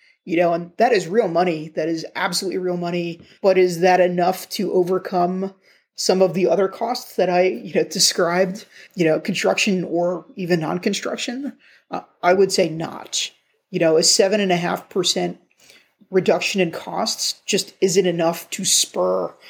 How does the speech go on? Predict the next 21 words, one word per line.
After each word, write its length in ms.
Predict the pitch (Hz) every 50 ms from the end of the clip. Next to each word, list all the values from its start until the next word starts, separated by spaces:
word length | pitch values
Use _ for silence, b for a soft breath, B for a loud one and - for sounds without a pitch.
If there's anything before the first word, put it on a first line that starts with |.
| B B B _
you 100 | 170 170
know, 240 | 175 160 170 175 -
um, 460 | - 185 175 175 170 170 165 170 160 - _ _ _ _ _ _ _ _ _ _ _ _
use 300 | - 175 175 196 190 -
in, 160 | 208 180 156 -
in 160 | 196 180 156
scale. 560 | - - - 180 175 - - - - - _ - - -
It, 320 | 226 - - - 185 180
it, 80 | - 214
it 40 | 185
just, 280 | - 190 165 - - _
it 120 | 196 180
can't 200 | - - 226 214
overcome, 640 | 214 196 180 185 185 - 196 185 180 180 180 175 180 B B B B B B B _
you 100 | 175 160
know, 220 | 170 165 170 - -
zoning 320 | 202 - 208 208 202 196 185
issues. 320 | 190 190 - 208 190 -
It 80 | 170 160
can't 180 | - 196 180
overcome, 720 | 190 190 180 180 175 - - 180 180 180 180 180 175 175